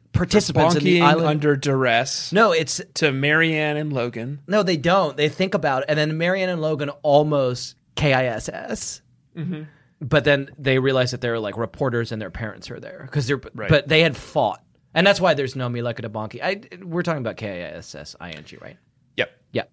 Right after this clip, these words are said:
Speaker 2: The
Speaker 1: Um,
Speaker 2: prelu-, the, the first step of Da Bonky.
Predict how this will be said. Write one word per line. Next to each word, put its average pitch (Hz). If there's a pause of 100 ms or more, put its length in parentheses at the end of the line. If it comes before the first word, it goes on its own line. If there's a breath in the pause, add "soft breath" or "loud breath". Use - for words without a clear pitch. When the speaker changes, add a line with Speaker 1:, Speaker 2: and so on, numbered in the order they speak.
(140)
Speaker 2:
The 143
Speaker 1:
Um, 107
Speaker 2:
prelu-, 160
the, 131
the 123
first 190
step 143
of -
Da 123
Bonky. -